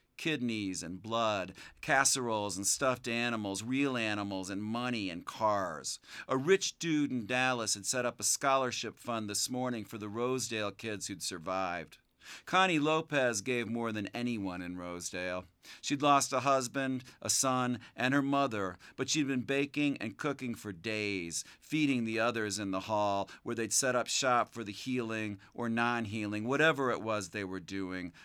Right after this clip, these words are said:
a place for them to be together. This was not uncommon, people feeding each other. But most of these folks had been here a week now,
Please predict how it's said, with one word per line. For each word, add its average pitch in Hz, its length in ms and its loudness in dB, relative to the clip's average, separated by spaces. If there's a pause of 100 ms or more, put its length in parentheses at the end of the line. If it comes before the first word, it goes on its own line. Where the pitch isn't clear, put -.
a - 60 -10
place 127 360 -2
for 117 100 -6
them 104 220 -2
to 95 80 -6
be 90 180 -8
together. 82 640 -8 (500)
This 220 220 0
was 202 180 0
not 170 240 2
uncommon, 127 840 -2 (220)
people 139 300 -4
feeding 120 500 -4
each 85 260 -8
other. 76 380 -12 (300)
But 151 140 -2
most 196 300 0
of 190 80 -4
these 190 240 -2
folks 175 420 2
had 127 140 -4
been 143 140 0
here 135 220 0
a 101 80 -2
week 113 360 -6
now, 87 400 -4